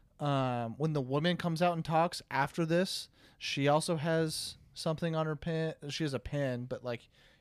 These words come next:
you're not really sure how that's gonna, I honestly thought sh-, there was gonna be a fucking scene right there.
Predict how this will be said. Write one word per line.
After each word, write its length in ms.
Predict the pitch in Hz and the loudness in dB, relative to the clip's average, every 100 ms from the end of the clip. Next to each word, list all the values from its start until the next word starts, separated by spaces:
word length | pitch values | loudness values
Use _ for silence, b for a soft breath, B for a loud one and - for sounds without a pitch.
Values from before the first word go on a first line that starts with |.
| b | b
you're 160 | 143 147 | -2 0
not 180 | 143 | 0
really 220 | 143 143 135 | 2 2 0
sure 280 | - 147 | -2 -2
how 260 | 131 139 139 | 0 0 2
that's 180 | 160 - | 0 -2
gonna, 180 | 160 - B B B | -8 -10 B B B
I 180 | 165 214 | 8 8
honestly 420 | 247 165 160 160 | 8 6 4 0
thought 300 | 139 147 135 _ - | 2 2 0 _ -12
sh-, 160 | - - 165 151 - _ _ - 147 | -10 -10 -14 -20 -20 _ _ -12 2
there 140 | 151 | 2
was 100 | 143 | 2
gonna 140 | 135 147 | 0 0
be 120 | 135 | 2
a 80 | 113 - | 0 -4
fucking 460 | - 160 147 135 113 | 0 0 2 -2 -4
scene 240 | 120 107 | -6 -4
right 200 | 104 101 | -6 -4
there. 280 | 101 82 | -6 -8